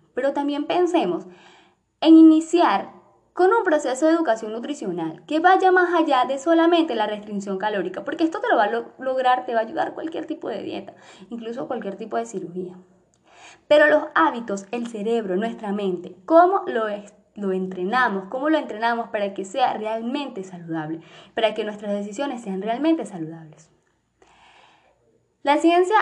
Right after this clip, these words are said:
ha demostrado dos cosas. La primera es que el ajuste calórico y la educación nutricional muestran tener similares resultados en cuanto a reducción de masa corporal,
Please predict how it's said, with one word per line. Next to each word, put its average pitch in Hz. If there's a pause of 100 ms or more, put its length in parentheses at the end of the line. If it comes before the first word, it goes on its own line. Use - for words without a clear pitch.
ha 262
demostrado 269
dos 262
cosas. - (340)
La 220
primera 294 (140)
es 262
que 330
el 311
ajuste 269
calórico 202
y 269
la 240
educación 220
nutricional 233
muestran 320
tener 202
similares 208
resultados 226
en 240
cuanto 208 (400)
a 240
reducción 233
de 254
masa 320
corporal, 196